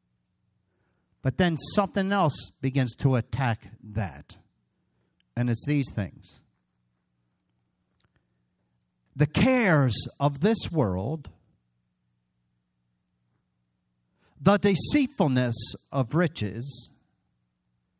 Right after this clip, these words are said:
and the desire for other things entering into your soul through the different gates,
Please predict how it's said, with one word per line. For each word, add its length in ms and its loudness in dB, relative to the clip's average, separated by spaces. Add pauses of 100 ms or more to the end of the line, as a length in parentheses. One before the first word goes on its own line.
(960)
and 180 2
the 160 4
desire 960 2
for 340 0
other 400 2
things 1000 -4 (1700)
entering 680 2
into 680 2
your 380 2
soul 560 2
through 240 -2
the 100 2
different 400 -2
gates, 420 -4